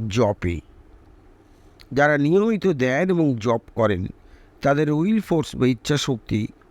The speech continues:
অনেকটাই বেড়ে যায়। আর ইচ্ছা শক্তির প্রয়োগের দ্বারাই যে কোনো শারীরিক রোগ ব্যাধি,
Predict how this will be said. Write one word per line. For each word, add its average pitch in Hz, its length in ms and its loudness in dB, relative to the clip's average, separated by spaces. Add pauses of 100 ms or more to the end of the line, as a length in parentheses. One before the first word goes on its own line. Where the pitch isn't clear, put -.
অনেকটাই 117 560 2
বেড়ে 101 340 0
যায়। 95 260 -4 (460)
আর 117 140 0
ইচ্ছা 139 340 0
শক্তির 143 480 -2
প্রয়োগের 113 640 -2
দ্বারাই 120 460 0 (460)
যে 120 240 -2
কোনো 240 340 4
শারীরিক 143 580 0
রোগ 123 260 0
ব্যাধি, 110 520 -2